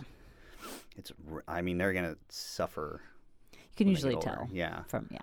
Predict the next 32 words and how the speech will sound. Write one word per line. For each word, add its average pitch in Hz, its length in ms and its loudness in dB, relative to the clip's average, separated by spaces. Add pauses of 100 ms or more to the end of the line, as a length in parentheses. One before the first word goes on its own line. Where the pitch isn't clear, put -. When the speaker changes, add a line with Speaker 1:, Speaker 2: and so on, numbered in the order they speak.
(100)
Speaker 2:
<laughs> 165 140 4
Speaker 1:
But 156 280 8
women 139 400 4
seem 151 260 2
to 127 60 2
get 117 160 4
a 101 80 4
much 98 520 0
better 92 540 4 (640)
balance 95 640 2
in 95 60 0
their 92 200 0
upper 90 200 0
body, 85 340 2
which 87 340 -4
I 90 60 -6
don't, 85 340 -2 (680)
that 104 160 4
I - 20 4
don't 95 120 2
Speaker 2:
Agreed. 98 200 2
Speaker 1:
fully 101 180 4
comprehend 85 580 -2
what 82 220 2
they're 85 160 0
doing 82 360 -2
to - 120 -20
change - 340 -8
the - 80 -10
mechanics 87 500 -8
that - 180 -6
much. - 320 -14